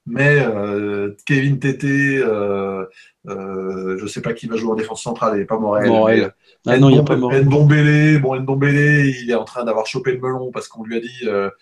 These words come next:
Speaker 1: qu'il valait cent millions, euh, il vient d'être sélectionné en équipe de France. Il est très bon, mais il est peut-être pas encore au niveau que certains sont en train de lui prêter.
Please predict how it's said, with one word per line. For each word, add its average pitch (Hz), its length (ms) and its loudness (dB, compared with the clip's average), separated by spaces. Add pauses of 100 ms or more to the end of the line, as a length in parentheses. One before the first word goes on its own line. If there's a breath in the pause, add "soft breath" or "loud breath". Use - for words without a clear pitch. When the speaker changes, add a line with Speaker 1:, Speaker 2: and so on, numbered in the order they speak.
(200 soft breath)
Speaker 1:
qu'il 135 160 -8
valait 117 160 4
cent 120 220 -2
millions, 123 560 -6
euh, 98 340 -2
il 107 100 -6
vient 113 120 -2
d'être 110 120 -6
sélectionné 117 360 -8
en - 20 -4
équipe 113 180 -10
de 117 80 -8
France. 117 520 -4 (880 soft breath)
Il 135 140 2
est 117 60 2
très 131 180 0
bon, 117 420 -2
mais 143 160 2
il 101 80 0
est 104 60 -4
peut-être - 200 -4
pas 117 80 -2
encore 117 280 0
au 113 80 0
niveau 113 340 0
que 107 140 -6
certains 101 320 -4
sont 104 140 -8
en 101 40 -4
train 104 200 -6
de 101 80 -4
lui 98 440 -8
prêter. 165 460 -2